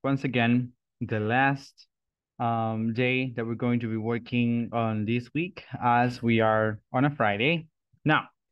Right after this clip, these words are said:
um, as you guys already know, this is a replenishing class because of last Thursday. I didn't have the chance, you know, to connect and be here with you. So this evening we are going to be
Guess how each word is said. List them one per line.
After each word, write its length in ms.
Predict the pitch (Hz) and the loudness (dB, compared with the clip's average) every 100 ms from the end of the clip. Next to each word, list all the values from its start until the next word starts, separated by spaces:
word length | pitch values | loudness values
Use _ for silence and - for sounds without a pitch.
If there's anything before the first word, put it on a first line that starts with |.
| _ - | _ -2
um, 600 | 131 131 131 131 131 131 | 2 4 4 2 2 0
as 140 | 139 135 | -2 0
you 80 | |
guys 220 | 143 180 165 | 2 2 0
already 260 | 160 147 | 0 2
know, 320 | 139 147 156 - | 2 0 -2 -8
this 120 | 143 135 | -8 -6
is 120 | 135 | -2
a 120 | 127 | -2
replenishing 640 | 120 - 131 131 123 135 | -2 -2 -2 0 -2 -6
class 480 | - 127 127 127 - - | 0 0 0 -4 -18 -14
because 540 | 117 110 117 120 120 | -10 0 2 2 0
of 280 | 117 117 104 _ | -2 -2 -4 _
last 480 | 120 120 117 120 - - | -6 0 2 2 -4 -4
Thursday. 480 | 127 127 160 175 175 - | -2 -2 0 -2 -4 0
I 200 | 120 117 | 2 2
didn't 320 | 113 110 107 | -2 -6 -4
have 200 | 113 107 | -4 -4
the 80 | 107 | -6
chance, 400 | - 107 104 - | -4 -2 -2 -4
you 60 | 104 | -6
know, 160 | 101 - | -6 -10
to 100 | 104 | -8
connect 400 | 117 113 110 - | -2 -2 -2 -4
and 120 | 104 | -6
be 140 | 113 | -4
here 160 | 120 131 | -4 -4
with 220 | 135 147 | -2 -2
you. 240 | 160 165 165 - - _ _ - | 0 0 -2 -20 -20 _ _ -20
So 640 | - 151 143 143 147 131 135 | 2 4 6 6 4 2 -2
this 180 | 131 - | -4 0
evening 400 | 131 123 131 123 | 0 2 2 2
we 140 | 110 | 0
are 140 | 107 | -2
going 340 | 107 104 101 104 | -4 -4 -4 -4
to 80 | - | -4
be 420 | 107 101 101 101 | -4 -2 0 -2